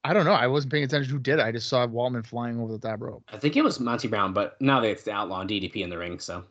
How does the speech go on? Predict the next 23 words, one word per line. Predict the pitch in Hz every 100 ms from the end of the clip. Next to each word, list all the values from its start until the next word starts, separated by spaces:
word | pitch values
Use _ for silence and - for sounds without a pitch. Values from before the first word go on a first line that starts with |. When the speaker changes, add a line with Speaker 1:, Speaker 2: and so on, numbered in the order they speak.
| _ _ -
Speaker 2:
we're |
back | 123 135
from | 127 104
commercial. | 87 87 101 - _ _ _
Speaker 1:
I | 104
don't | 65
know. | - _ -
I |
thought | 170
it | 98
was | 82
Billy | -
Gunn, | 78 80 90
but | 69
whatever. | 57 - - -
Speaker 2:
Maybe | 180 110
it | -
was. | 92 - _ _ _ _ _ _ -
It |
was | 170 156
so | 165
Speaker 1:
Uh, | 135 135
Speaker 2:
fast. | 123 143 -